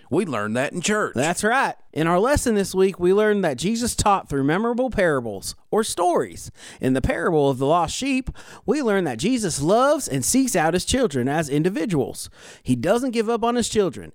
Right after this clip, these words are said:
Speaker 2: and he doesn't leave them behind.
Speaker 1: We also learned last week that we're a lot like sheep. We're sheeple, people acting like sheep. And that's not always a good thing. And yet, we have the kindest, best, strongest, and the most loving good shepherd,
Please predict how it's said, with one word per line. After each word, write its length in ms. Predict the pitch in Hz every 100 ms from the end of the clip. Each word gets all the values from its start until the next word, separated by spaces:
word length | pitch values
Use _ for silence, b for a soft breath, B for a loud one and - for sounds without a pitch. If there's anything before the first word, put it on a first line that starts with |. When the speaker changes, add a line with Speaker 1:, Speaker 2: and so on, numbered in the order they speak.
| -
Speaker 2:
and 140 | 139
he 80 | 135
doesn't 420 | 110 254 175 113
leave 160 | 127 131
them 160 | 156
behind. 480 | 156 147 113 90 - -
Speaker 1:
We 160 | 95
also 400 | 135 233 233 131
learned 280 | 117 117 113
last 340 | 135 208 202 113
week 300 | 110 120 -
that 80 |
we're 160 | 123 208
a 40 | 127
lot 280 | 127 139
like 240 | 131 160 -
sheep. 400 | - 233 - - - b b b b
We're 200 | 160 190
sheeple, 680 | - 262 269 185 92 - - -
people 460 | - 143 156 202 208
acting 340 | 247 - 156
like 240 | 123 90 -
sheep. 360 | 113 90 - - b b b
And 160 | - 101
that's 240 | 165 -
not 220 | 139 175
always 320 | 170 170 147
a 60 | 127
good 240 | 131 233
thing. 400 | - 101 76 - -
And 140 | - 104
yet, 340 | 147 208 - - b
we 160 | 104
have 180 | 104 87
the 100 | 78
kindest, 720 | - 175 196 202 196 - 104
best, 320 | 123 156 170 -
strongest, 580 | - 139 151 156 143
and 120 | 98 82
the 60 |
most 500 | 82 98 170 208 -
loving 400 | 175 180 180 180
good 300 | 143 147 104
shepherd, 520 | - 107 71 73 67